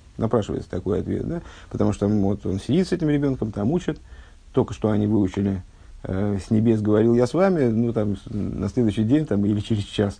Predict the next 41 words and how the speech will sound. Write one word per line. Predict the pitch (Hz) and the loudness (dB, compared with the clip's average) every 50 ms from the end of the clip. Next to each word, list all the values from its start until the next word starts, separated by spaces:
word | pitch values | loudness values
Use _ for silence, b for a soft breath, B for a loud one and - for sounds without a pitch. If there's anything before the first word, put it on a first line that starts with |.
| b b b b b | b b b b b
доходят | - - 110 - 143 143 131 120 | -2 0 0 2 4 4 4 4
они | 120 117 117 | 4 4 4
до | 104 110 | 4 4
этого | 107 104 - 104 104 101 - - | 2 2 2 0 0 0 -2 -6
стиха | - - 101 98 - 120 113 107 104 98 101 101 101 | -8 -6 -4 -2 0 0 2 2 2 2 0 0 0
"Я | 98 98 - 107 104 104 104 104 | 0 -2 -2 -2 0 0 0 -2
с-, | - - | -2 -2
говорил | 110 107 104 104 104 101 | 0 2 2 2 2 0
с | 98 | 0
вами | 107 107 110 | -2 -2 -2
с | - - | -2 0
небес", | 107 104 98 120 147 147 123 | 0 0 2 2 2 2 0
так | 110 101 - | 0 0 0
от, | 104 104 - - | -2 -4 -6 -8
с | - - - | -12 -10 -6
горы | 95 101 104 110 139 139 | -2 0 2 2 2 2
или | 120 104 | 0 0
с | 98 - | -2 -2
небес, | 104 110 123 117 - - | -2 -2 -2 -2 -4 -6
откуда? | - 104 - - - 92 - 92 - - - - B B B B B B B B B B B B B B B - | -8 -8 -6 -4 -4 -4 -2 -4 -4 -6 -10 -18 B B B B B B B B B B B B B B B 2
А, | 110 110 107 107 | 4 6 6 6
"Дождь | 107 120 175 190 - - - | 6 6 6 6 6 6 4
и | 135 123 | 4 6
твоя | 113 117 113 107 101 | 6 6 6 6 6
давай, | 107 107 98 98 95 | 6 4 4 4 4
Алар | 98 101 101 92 98 | 4 4 4 4 2
Синай", | 98 - - 117 143 156 151 143 | 0 0 0 2 4 4 4 4
здесь | 127 127 147 139 117 | 4 4 2 2 2
говорится, | 110 107 107 107 104 101 95 - 101 | 4 4 4 6 4 4 0 -2 -4
"Спустился | - - 101 - 107 104 95 107 104 | -6 -4 -2 0 0 0 2 2 0
Бог | 101 101 98 - | 2 0 0 0
на | 110 101 | -2 0
гору | 98 101 98 101 | 2 2 2 2
Синай, | 98 - 110 117 139 147 143 135 | 0 0 0 2 2 2 2 2
воз | 127 113 104 | 2 2 2
бы | 101 107 | 0 0
паштус | 95 - 135 139 135 - 127 107 | 2 4 4 4 4 2 0 0
ментес | 113 113 120 123 120 117 101 - | 2 2 2 2 0 -2 -2 2
йорт | 110 110 117 117 107 - | 4 4 4 4 4 2
олов | 110 107 104 98 98 | 2 2 2 2 2
мамаш". | 101 101 101 101 107 117 117 - | 2 2 2 2 0 0 -2 -6